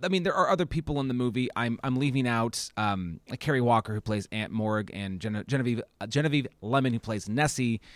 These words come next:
um, and also one of the best kind of actors around. Cliff Curtis is in this as, like, a real un-, un-, underutilized person, but he is great,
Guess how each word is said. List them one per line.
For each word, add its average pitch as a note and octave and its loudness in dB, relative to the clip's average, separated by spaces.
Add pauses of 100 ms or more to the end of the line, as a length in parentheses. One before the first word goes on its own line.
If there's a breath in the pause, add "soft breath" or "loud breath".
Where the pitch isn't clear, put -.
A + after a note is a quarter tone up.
(320 loud breath)
um, D3 0
and F3+ 4
also C#3+ 6 (440 soft breath)
one A3 6
of G4 2
the F3 4 (200)
best - 4 (840)
kind B3 6
of - -2 (180)
actors E3+ 4
around. D3 4
Cliff - 0
Curtis F#3+ 4
is A2 -2
in A#2 0
this A2 -2
as, C3 -2
like, C3 2
a A#2 2 (100)
real E3+ 6 (140)
un-, D#3 4 (300)
un-, F#3+ 6
underutilized D3+ 4
person, A#2+ -2
but A2+ -2
he B3 2
is A#2 2
great, A2+ -2